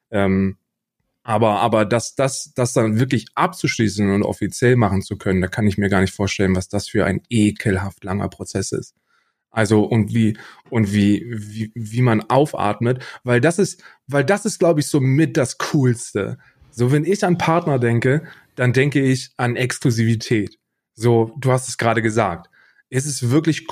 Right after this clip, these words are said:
cool, eine Marke zu bewerben, die fünfzig andere bewerben?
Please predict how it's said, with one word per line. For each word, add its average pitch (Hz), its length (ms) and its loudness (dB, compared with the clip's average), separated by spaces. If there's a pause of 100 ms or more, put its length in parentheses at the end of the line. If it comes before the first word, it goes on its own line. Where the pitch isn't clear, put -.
(100)
cool, 165 520 2 (600)
eine 107 140 0
Marke 101 420 0
zu 123 180 -2
bewerben, 117 720 0 (340)
die 110 100 -2
fünfzig - 600 -2
andere 117 320 2
bewerben? 127 640 2